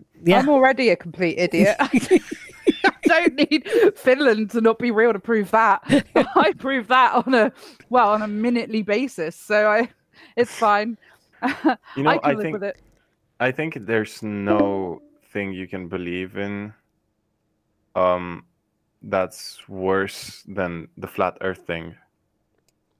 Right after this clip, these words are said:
Speaker 1: Yeah, I mean, flat Earth. uh,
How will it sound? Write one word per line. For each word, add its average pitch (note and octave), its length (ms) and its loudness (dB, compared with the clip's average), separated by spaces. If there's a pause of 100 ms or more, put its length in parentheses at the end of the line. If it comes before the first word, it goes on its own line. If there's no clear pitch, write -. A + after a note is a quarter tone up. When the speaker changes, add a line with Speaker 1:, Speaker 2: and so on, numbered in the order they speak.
(240)
Speaker 1:
Yeah, F3 260 6
I D3 40 6
mean, D3+ 280 6
flat - 380 2 (220)
Earth. C3+ 680 2 (260)
uh, - 260 -2